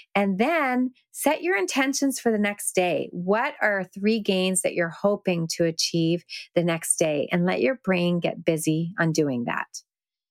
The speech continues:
Now, thirdly, transform every experience into a gain.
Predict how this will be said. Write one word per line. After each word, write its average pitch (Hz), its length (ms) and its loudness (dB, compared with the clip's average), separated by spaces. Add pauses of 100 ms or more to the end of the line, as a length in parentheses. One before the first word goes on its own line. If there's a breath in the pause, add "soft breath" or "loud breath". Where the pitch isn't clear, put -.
(520)
Now, 220 220 2 (140)
thirdly, 247 800 2 (400)
transform 240 840 0 (160)
every 208 540 2
experience 180 840 0
into 175 440 0
a 180 60 0
gain. 160 480 -2